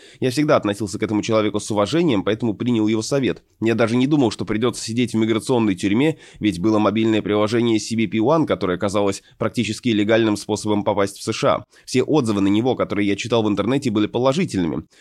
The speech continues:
Люди дожидались своего времени, переходили границу, получали девяносто четвёртую форму и легализовались в С Ш А, ожидая миграционных судов.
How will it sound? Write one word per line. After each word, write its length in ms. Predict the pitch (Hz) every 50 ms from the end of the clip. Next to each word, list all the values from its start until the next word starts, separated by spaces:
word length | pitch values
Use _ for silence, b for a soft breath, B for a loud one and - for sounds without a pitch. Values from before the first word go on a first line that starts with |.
| b b
Люди 200 | 120 131 127 135
дожидались 520 | 127 117 123 113 127 123 127 110 98 98 -
своего 280 | - 107 101 101 98
времени, 420 | 92 85 98 120 143 156 151 147 123
переходили 440 | 113 107 104 117 110 104 107 104 101
границу, 480 | 95 95 87 95 120 143 143 - 135
получали 480 | 117 - 123 120 127 127 - 139 127 117
девяносто 400 | 104 117 113 110 117 117 - 120
четвёртую 560 | - 135 117 131 123 120 113 - - 92 82
форму 560 | - - 110 123 156 180 185 175 170 170 B B B B _ _
и 240 | - - 170 - - -
легализовались 640 | 131 147 147 151 151 143 135 139 131 123 120 127 131
в 60 | 123
С 120 | - - 151
Ш 300 | - - 180 156 113 95
А, 40 | -
ожидая 400 | - 98 95 107 98 107 95 95
миграционных 600 | 98 101 95 104 101 - - 113 98 95 101 -
судов. 440 | - 147 139 123 92 80 - -